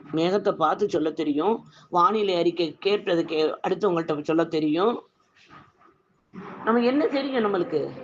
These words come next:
வந்ததை பத்தியும் பேச தெரியாது, வரப்போறதை பத்தியும் பேச தெரியாது, கண்டுபிடிக்க முடியாது நம்மளால. அல்லாஹ் அந்த அளவுக்கு தான் நம்மளுடைய அறிவை தந்திருக்கான்.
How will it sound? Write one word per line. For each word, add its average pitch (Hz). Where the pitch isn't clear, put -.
வந்ததை 202
பத்தியும் 233
பேச 202
தெரியாது, 175
வரப்போறதை 208
பத்தியும் 180
பேச 175
தெரியாது, 143
கண்டுபிடிக்க 285
முடியாது 254
நம்மளால. 175
அல்லாஹ் 170
அந்த 175
அளவுக்கு 196
தான் 185
நம்மளுடைய 160
அறிவை 196
தந்திருக்கான். 160